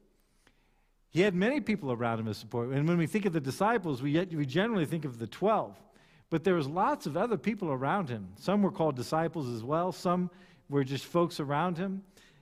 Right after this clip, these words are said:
Uh, for example, in the Gospel of Mark, uh, we hear about this.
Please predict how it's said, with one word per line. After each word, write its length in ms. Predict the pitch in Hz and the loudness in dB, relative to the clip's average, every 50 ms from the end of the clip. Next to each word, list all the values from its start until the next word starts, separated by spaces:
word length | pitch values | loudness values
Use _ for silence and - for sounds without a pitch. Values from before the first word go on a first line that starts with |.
| _ _ _ _ - | _ _ _ _ -8
Uh, 240 | 143 127 127 127 127 | -4 -2 -2 -2 -2
for 220 | - - 196 190 | 2 4 4 4
example, 400 | 156 127 165 170 190 202 240 233 | 6 4 2 2 2 2 0 0
in 60 | 202 | 0
the 60 | 160 | 0
Gospel 380 | 147 160 156 170 165 - 180 156 | 2 2 2 2 2 0 -2 -4
of 100 | 123 120 | -2 0
Mark, 400 | 135 139 143 180 233 226 - - - - _ _ _ _ _ _ _ _ _ _ _ _ _ - - 151 | 2 2 4 4 2 0 -4 -12 -20 -20 _ _ _ _ _ _ _ _ _ _ _ _ _ -12 -4 -2
uh, 80 | 135 139 | 0 2
we 140 | 147 147 | 2 4
hear 140 | 135 165 185 | 4 4 4
about 300 | 185 175 175 165 151 156 | 4 4 4 2 2 2
this. 320 | - 175 175 - - - | 0 0 0 -2 -4 -8